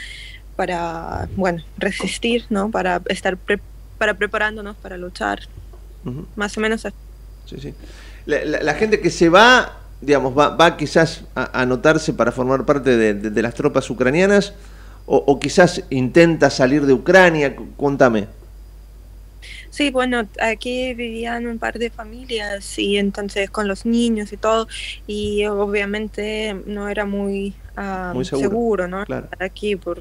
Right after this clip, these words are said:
Speaker 1: mucho tiempo, entonces, ah, al captar el momento ellos salieron de la ciudad.
Speaker 2: Vos has decidido quedarte ahí,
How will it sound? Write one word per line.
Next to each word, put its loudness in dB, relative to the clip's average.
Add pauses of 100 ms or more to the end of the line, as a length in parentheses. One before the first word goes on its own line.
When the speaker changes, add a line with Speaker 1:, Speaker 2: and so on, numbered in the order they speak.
(160)
Speaker 1:
mucho -10
tiempo, -4
entonces, -8
ah, 0
al -4
captar -2
el -2
momento -6
ellos -6
salieron -6 (380)
de -2
la -4
ciudad. -4 (840)
Speaker 2:
Vos 4
has 8
decidido 6
quedarte 8
ahí, 4